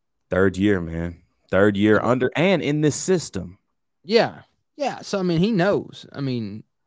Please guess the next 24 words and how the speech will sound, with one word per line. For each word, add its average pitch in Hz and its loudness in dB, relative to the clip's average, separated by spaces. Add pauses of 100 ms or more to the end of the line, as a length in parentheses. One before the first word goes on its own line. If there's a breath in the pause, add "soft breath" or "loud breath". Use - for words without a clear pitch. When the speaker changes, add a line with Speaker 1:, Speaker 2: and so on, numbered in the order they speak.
(200)
Speaker 2:
and 233 -4
the 170 -8
thing 233 -4
about 170 0
Beasley, 175 -2
too, 170 -2
Beasley 214 0
is 127 -4
great 139 0
in 117 -10
coverage. 120 -4 (440)
Speaker 1:
Great. 101 2
Speaker 2:
Honestly, 135 -2
if - -6
you 143 0
look 135 0
back 131 -2
and, 107 -10
if - -10
you 113 -8 (240)
go 139 -6
back 131 0
and 104 -8
look. 160 -4